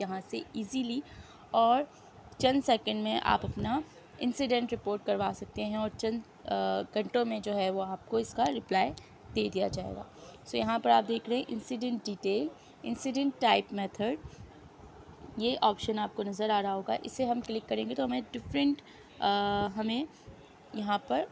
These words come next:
ऑप्शंस दिए हुए हैं कि हमारा, अ, जो इंसिडेंट है वो किस हवाले से हम क्या पूछना चाह रहे हैं। So, यहाँ से आप अपने मुताबिक, अ, आप जो है सिलेक्ट कर सकते हैं, अ,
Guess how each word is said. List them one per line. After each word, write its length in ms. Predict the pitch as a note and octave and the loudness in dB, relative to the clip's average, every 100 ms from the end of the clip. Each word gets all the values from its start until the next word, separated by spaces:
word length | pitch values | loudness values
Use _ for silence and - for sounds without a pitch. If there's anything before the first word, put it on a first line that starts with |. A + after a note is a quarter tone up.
| - | -4
ऑप्शंस 420 | A3+ - C#4+ B3 | -4 -2 -4 -2
दिए 160 | A#3 | -2
हुए 100 | G#3 | 0
हैं 140 | - A#3+ | 0 -2
कि 120 | B3 | -4
हमारा, 540 | A3 G#3+ G#3+ G#2+ A#3 - - - | -4 -2 -2 0 0 -2 -12 -4
अ, 180 | G#3 G3+ | -2 0
जो 220 | F#3 A3+ | -4 -6
इंसिडेंट 540 | - A#3+ D4+ C4+ A#3 | -4 -6 -2 -2 -2
है 60 | A#3 | -2
वो 100 | A#3 | -4
किस 300 | - C4 - | -4 -6 -4
हवाले 320 | G#3 G3 G3 | -4 -2 -2
से 140 | G#3 B3+ | -4 -4
हम 140 | B3+ - - - | -4 -6 -10 2
क्या 140 | B3+ | 2
पूछना 420 | - - - G3+ | 2 -10 -8 -8
चाह 200 | F3+ - | -6 -8
रहे 100 | F#3+ | -8
हैं। 100 | - - - - - - | -12 -18 -20 -20 -20 -14
So, 60 | - | 0
यहाँ 240 | A#3 A3+ | 2 4
से 100 | A#3+ | 2
आप 100 | B3 | 0
अपने 220 | A3+ A#3+ B3 | -2 -2 -4
मुताबिक, 500 | A3+ G#3 G3+ A3+ - - - - - - | 0 2 2 0 -4 -10 -20 -20 -6 0
अ, 60 | G3 G3 G3 - - - - - - - - - - | 2 4 4 2 0 -6 -20 -20 -20 -20 -20 -12 0
आप 180 | G3+ F#3 | 0 2
जो 120 | - | -2
है 240 | G3 G3+ B3 | -2 0 -2
सिलेक्ट 400 | - A3+ A#3+ - | 0 2 2 2
कर 120 | A3 | -2
सकते 400 | G#3+ G#3+ - G#3+ | -2 -6 -4 -4
हैं, 260 | G3 G#3+ | -4 -6
अ, 40 | D4+ | -8